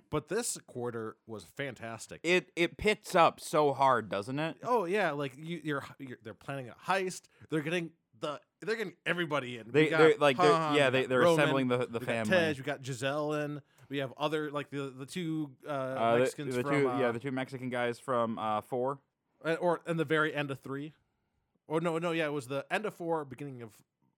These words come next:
Speaker 1: They didn't show up in the beginning
Speaker 2: Mm-mm.
Speaker 1: of,
Speaker 2: No,
Speaker 1: yeah.
Speaker 2: it was end of four.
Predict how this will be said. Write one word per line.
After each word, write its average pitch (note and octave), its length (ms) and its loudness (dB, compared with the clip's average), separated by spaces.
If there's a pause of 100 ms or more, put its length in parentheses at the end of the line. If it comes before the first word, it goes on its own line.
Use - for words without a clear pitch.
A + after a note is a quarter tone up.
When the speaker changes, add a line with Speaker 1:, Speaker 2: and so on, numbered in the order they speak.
(600)
Speaker 1:
They F3 100 0
didn't F#3+ 160 -4
show G3+ 140 -6
up G#3 120 -8
in C3+ 40 -18
the A2 140 -12 (260)
beginning B2 260 -8
Speaker 2:
Mm-mm. A2 100 -6
Speaker 1:
of, F#2+ 60 -8 (140)
Speaker 2:
No, C3+ 140 -4
Speaker 1:
yeah. A#2 120 -8
Speaker 2:
it C3+ 40 -2
was B2 100 -4
end A2 140 -4
of G2 60 -10
four. F#2+ 200 -8